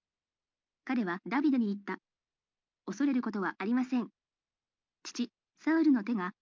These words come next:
あなたの身に及ぶことはないからです。あなたこそイスラエルの王となり、私はあなたの次に立つ者となるでしょう。父、サウルもそうなることを確かに知っているのです。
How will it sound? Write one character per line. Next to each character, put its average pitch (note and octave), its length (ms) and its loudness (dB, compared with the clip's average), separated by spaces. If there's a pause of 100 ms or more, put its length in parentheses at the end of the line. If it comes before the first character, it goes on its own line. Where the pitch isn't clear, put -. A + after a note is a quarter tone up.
(180)
あ A3 60 -4
な D#4 120 2
た E4 80 0
の D4 100 4
身 C4 100 8
に B3+ 100 6
及 A3+ 160 2
ぶ G3+ 80 -6
こ A3 100 -6
と A#3+ 80 -4
は G#3 100 -2
な G#3+ 140 -2
い A#3 60 -4
か G#3 100 -6
ら F#3+ 80 -6
で E3+ 140 -6
す。 - 160 -18 (920)
あ G#3 80 -6
な B3+ 140 0
た C4 60 -4
こ A#3+ 100 -2
そ G3+ 180 -6 (280)
イ F#3+ 60 -6
ス C#4 140 -2
ラ D#4 100 4
エ D4+ 80 4
ル C4 80 4
の G#3 160 0
王 C#4 80 2
と A#3 80 -4
な G3+ 120 -2
り、 E3+ 160 0 (220)
私 A3+ 300 -4
は A#3 160 0
あ G#3+ 60 -4
な C#4+ 120 2
た D4 120 2
の G3+ 260 -2
次 B3 180 0
に A3+ 120 4
立 A3 140 -8
つ A3+ 60 -2
者 A3 200 0
と A#3+ 80 -2
な A3 100 -2
る B3+ 60 0
で G#3 100 -2
し G3+ 140 -8
ょ D#3+ 60 -6
う。 - 60 -12 (920)
父、 - 260 -8 (320)
サ D4+ 120 2
ウ D#4+ 40 4
ル D4+ 80 4
も G3+ 240 -2
そ - 160 -2
う C#4 80 4
な D4+ 80 6
る C4 80 2
こ A#3+ 100 -4
と G#3+ 120 -4
を G3+ 80 -2
確 - 180 -4
か - 80 -4
に G#3+ 160 0
知 - 60 -10
っ - 80 -20
て A3 80 -4
い G3+ 100 -2
る A3 80 -4
の F#3+ 80 -4
で E3+ 140 -4
す。 - 100 -20